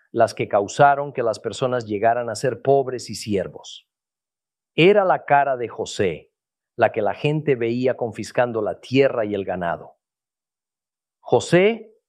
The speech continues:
ciertamente salvando las vidas durante un periodo de hambruna,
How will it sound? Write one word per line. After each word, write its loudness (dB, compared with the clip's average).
ciertamente 2
salvando 0
las -4
vidas -4
durante -4
un -4
periodo -2
de -4
hambruna, 0